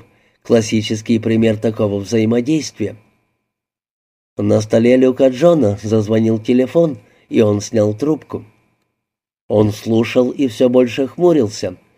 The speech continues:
потом повернул голову и внимательно посмотрел на меня.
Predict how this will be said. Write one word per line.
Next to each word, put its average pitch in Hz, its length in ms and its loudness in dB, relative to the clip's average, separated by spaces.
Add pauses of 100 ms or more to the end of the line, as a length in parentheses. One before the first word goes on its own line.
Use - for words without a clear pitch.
(260)
потом 107 340 2
повернул 123 520 2
голову 120 540 0 (220)
и 135 120 0
внимательно 107 680 0
посмотрел 131 580 -2
на 113 160 0
меня. 104 360 -4